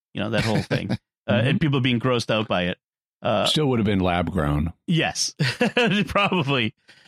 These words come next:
Speaker 1: Uh, so, uh, as they approach Free Cloud, it, they, it turns out that pop-up ads still exist in <laughs> the future. <laughs>
Speaker 3: And they're still based on your browsing history.
Speaker 1: Yes.
Speaker 2: Exactly.
Speaker 1: Tailored to their particular interests, which I think,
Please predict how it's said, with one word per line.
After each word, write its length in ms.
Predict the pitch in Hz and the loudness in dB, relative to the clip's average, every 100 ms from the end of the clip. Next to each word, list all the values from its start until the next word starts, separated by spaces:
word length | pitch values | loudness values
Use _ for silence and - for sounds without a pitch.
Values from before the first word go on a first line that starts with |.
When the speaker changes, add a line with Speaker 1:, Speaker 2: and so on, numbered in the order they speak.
| - - | -8 0
Speaker 1:
Uh, 220 | 180 180 | 0 0
so, 260 | 196 220 | 0 0
uh, 520 | 202 - 190 196 196 196 | -2 -2 0 2 2 2
as 220 | 233 262 | 2 2
they 140 | 254 | 0
approach 400 | 220 - 254 285 | 0 0 0 0
Free 300 | - 254 294 | -2 0 0
Cloud, 440 | - 160 135 139 190 | 0 0 2 2 0
it, 340 | - 180 180 | 0 0 0
they, 140 | 185 190 | -2 -2
it 100 | 147 | 0
turns 300 | 247 294 226 | 0 2 2
out 240 | 196 196 | 2 0
that 200 | 180 175 | -2 0
pop-up 420 | 220 240 240 170 | 0 2 0 2
ads 280 | 156 147 147 | 2 2 2
still 260 | - 202 220 | 0 2 2
exist 500 | 170 165 151 - - | 2 2 0 -2 -4
in 340 | 143 151 160 | 0 2 2
<laughs> 120 | 165 - | 0 0
the 60 | |
future. 640 | 175 170 175 - 139 123 143 - - | 0 0 0 0 2 0 -2 -6 -4
<laughs> 180 | 220 - | -2 0
Speaker 3:
And 280 | 208 120 190 | 0 2 2
they're 140 | 139 | 2
still 460 | 135 - 165 180 190 | 0 0 0 0 0
based 420 | 120 143 165 - | 0 0 0 0
on 120 | 123 | 0
your 120 | 117 98 | 2 0
browsing 560 | 101 113 180 127 95 | 0 2 2 2 2
history. 680 | 90 78 - 73 65 - - - | 2 2 0 -4 -6 -8 -8 -2
Speaker 1:
Yes. 440 | 170 202 233 123 | 2 2 2 2
Speaker 2:
Exactly. 520 | 87 87 82 - 147 | 2 0 0 -2 -4
Speaker 1:
Tailored 540 | - - 233 285 302 220 | -2 0 2 2 0 0
to 80 | 214 | 2
their 160 | 185 170 | 2 0
particular 520 | 185 214 240 247 226 | -2 0 0 0 0
interests, 400 | 202 220 190 - | 0 0 0 0
which 140 | 147 | 0
I 80 | 147 | 0
think, 220 | 135 135 | 0 -2